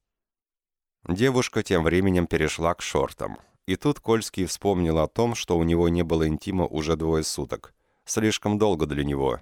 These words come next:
человека с завышенным либидо. «Бельё тоже долой!» — скомандовал, заставив бедняжку вздрогнуть.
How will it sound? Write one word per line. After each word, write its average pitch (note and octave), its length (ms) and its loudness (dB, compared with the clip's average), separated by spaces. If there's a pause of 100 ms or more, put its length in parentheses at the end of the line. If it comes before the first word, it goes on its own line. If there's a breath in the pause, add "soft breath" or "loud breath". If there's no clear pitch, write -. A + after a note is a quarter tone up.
(120)
человека D2 540 0
с - 20 -4
завышенным C#2+ 560 -2
либидо. D2 500 -4 (840)
«Бельё E2 420 2
тоже F#2 360 2
долой!» — D2+ 480 0 (140)
скомандовал, C#2+ 760 0
заставив D2 460 -2
бедняжку C#2+ 460 -4
вздрогнуть. D2 580 -4